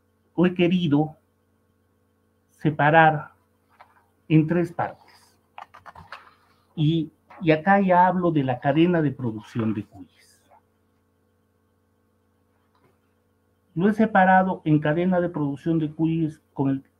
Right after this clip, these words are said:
la parte de la producción, la comercialización y la organización. Y al respecto, entre esos puntos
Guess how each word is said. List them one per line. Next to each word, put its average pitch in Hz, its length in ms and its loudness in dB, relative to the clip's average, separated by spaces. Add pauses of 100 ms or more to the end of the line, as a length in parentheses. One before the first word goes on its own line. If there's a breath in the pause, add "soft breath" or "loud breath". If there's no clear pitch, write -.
(200)
la 147 220 -6
parte 160 320 0
de 127 100 -4
la 117 240 -6
producción, 151 800 -2 (760)
la 123 260 -6
comercialización 160 1300 -2 (1300)
y 117 100 -6
la 117 120 -4
organización. - 640 -10 (3500)
Y 165 160 2
al 175 140 6
respecto, 190 840 -2 (2000)
entre 165 460 4
esos 214 340 -4
puntos 180 840 -2